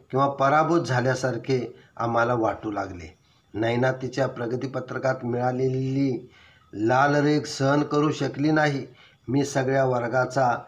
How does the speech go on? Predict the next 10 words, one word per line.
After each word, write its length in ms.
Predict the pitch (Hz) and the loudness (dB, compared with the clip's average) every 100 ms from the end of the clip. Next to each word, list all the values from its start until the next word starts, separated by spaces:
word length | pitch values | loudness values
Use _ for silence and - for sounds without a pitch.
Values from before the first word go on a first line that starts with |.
| - _ | -20 _
अपेक्षाभंग 760 | 127 127 160 156 156 127 127 123 | -4 0 -2 2 0 2 0 0
केला 300 | 123 123 127 | -4 0 2
आहे," 300 | 127 117 113 - _ _ - | 2 -2 -6 -10 _ _ -2
ती 340 | 151 139 - - _ _ | 0 0 -4 -16 _ _
मुसमुसली 920 | 120 135 139 143 165 165 151 147 135 - - - | -2 -2 0 2 2 2 0 0 -2 -8 -20 -10
आणि 220 | 113 131 | -2 0
हुंदके 440 | 120 117 113 - 143 | 0 -2 -4 -2 0
देऊन 480 | 127 127 139 131 113 - _ | 2 2 2 0 -4 -14 _
रडू 340 | 110 117 113 | -6 -2 0
लागली. 420 | 120 117 104 104 | 0 -2 -2 -6